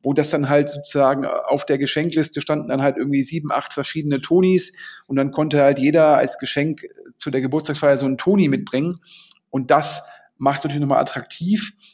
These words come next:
indem dort auch viel Geld ausgegeben wird, was Leute sozusagen dann als Geschenk ausgeben und nicht das eigene Geld, was sie dann aufwenden, um so einen Toni zu kaufen.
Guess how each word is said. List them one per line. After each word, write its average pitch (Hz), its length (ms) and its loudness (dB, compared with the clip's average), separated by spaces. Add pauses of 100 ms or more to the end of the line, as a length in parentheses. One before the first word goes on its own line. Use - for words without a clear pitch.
(140)
indem 143 360 0
dort 147 260 2
auch 135 100 -4
viel - 200 -6
Geld 170 280 4
ausgegeben 160 580 -2
wird, 156 300 2 (300)
was - 180 -4
Leute 147 280 2
sozusagen 139 600 0
dann 123 140 -2
als - 220 -6
Geschenk - 680 0 (140)
ausgeben 131 680 0 (320)
und 139 220 0
nicht 151 260 0
das 143 160 -2
eigene 147 460 4
Geld, 127 320 2
was 123 120 -4
sie 135 60 -6
dann 123 220 -2
aufwenden, 127 600 0
um 127 140 -6
so 131 80 -2
einen 131 100 -2
Toni 139 280 0
zu 127 120 -8
kaufen. 156 500 0